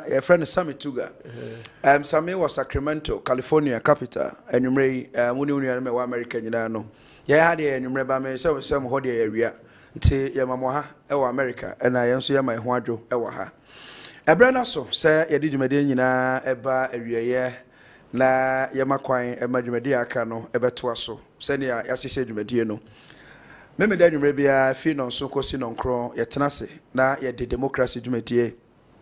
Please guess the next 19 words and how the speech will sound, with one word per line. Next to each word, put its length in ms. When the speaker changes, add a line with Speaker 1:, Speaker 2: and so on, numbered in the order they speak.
Speaker 1:
abrɛ 300
mo 140
ɛwɔ 240
favorite 340
television 400
station, 380
Kesben 400
T 100
V 140
so. 240
Na 320
once 280
again, 540
ma 100
me 120
ma 220
Frederick 400
Kofi 300
Akyempo 540